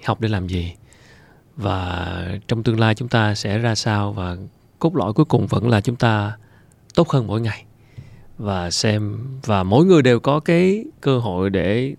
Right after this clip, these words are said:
thay đổi số phận bằng cách là chúng ta thay đổi cái cách mà chúng ta học. Và tất cả mọi vấn đề trong xã hội này nó sẽ bắt nguồn từ cái nền tảng cốt lõi đó. Chúng ta, nếu chúng ta thực học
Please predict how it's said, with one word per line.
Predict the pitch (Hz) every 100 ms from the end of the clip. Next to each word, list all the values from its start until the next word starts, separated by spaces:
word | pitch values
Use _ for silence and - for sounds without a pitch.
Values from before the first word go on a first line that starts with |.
| -
thay | 127
đổi | 117 95
số | - 131
phận | - 101 - - - - _ -
bằng | 104
cách | - 127
là | 110
chúng | 117 117
ta | 113 104 98 101 _ - _ _ _
thay | - 127
đổi | 113 67 117
cái | -
cách | - 151 - -
mà | 107
chúng | -
ta | 120
học. | 107 - - _ _ _ - - - - _
Và | 113 92 87 85 85 87 -
tất | 175 -
cả | - 110
mọi | 123 78 87 95 92 - _ _ _ _ _
vấn | 139 131
đề | 131 98
trong | 107 101
xã | 107
hội | 101 90
này | 92 87 95
nó | 98
sẽ | -
bắt | - 110
nguồn | 107 90 90
từ | 87
cái | - 98
nền | 110 101
tảng | 87 -
cốt | 123 -
lõi | 87 101
đó. | 113 117
Chúng | -
ta, | 135 107
nếu | 120
chúng | 135
ta | 135 107
thực | - -
học | 113 -